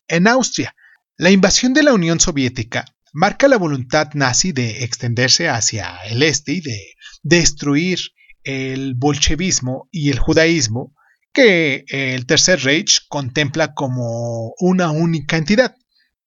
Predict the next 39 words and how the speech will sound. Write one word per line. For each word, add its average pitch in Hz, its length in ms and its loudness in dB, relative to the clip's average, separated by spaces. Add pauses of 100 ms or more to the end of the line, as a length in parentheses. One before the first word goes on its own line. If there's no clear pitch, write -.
(360)
Las 196 220 4
primeras 262 380 0
pruebas 180 500 4
de 127 140 2
asesinatos 143 640 0
con 123 220 -4
gas 135 260 0
se - 140 -4
llevan 156 260 -2
a 156 100 -4
cabo 160 260 2
a 170 40 4
finales 151 460 -6
de 151 80 -4
mil 175 140 -2
novecientos 147 500 -2
cuarenta 113 380 -2
y 117 100 -2
uno 123 220 -4 (180)
y 156 100 -4
a 143 120 -2
partir 165 340 0
del 143 560 -2
marzo 143 340 0
de 120 120 -2
mil 131 100 -6
novecientos 147 440 -6
cuarenta 110 320 -4
y 113 60 -6
dos - 340 -8 (600)
se - 160 -6
pone 151 200 2
en 139 80 2
marcha 135 380 0
la 151 80 2
Operación 120 720 0
Reinhard, 135 720 -2 (680)
que 208 160 0
consiste 190 920 0